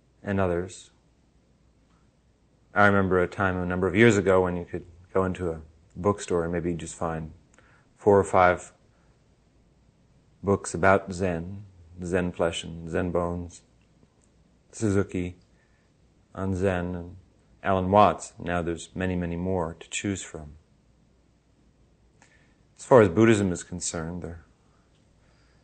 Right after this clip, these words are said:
many different books on Buddhism, on Mahayana Buddhism,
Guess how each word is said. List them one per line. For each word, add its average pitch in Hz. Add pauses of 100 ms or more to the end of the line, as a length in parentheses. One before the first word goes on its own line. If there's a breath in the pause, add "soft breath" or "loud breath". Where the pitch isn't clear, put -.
(140)
many 98
different 87 (1300)
books 104
on 87
Buddhism, 92 (920 soft breath)
on 85 (760)
Mahayana 87
Buddhism, 87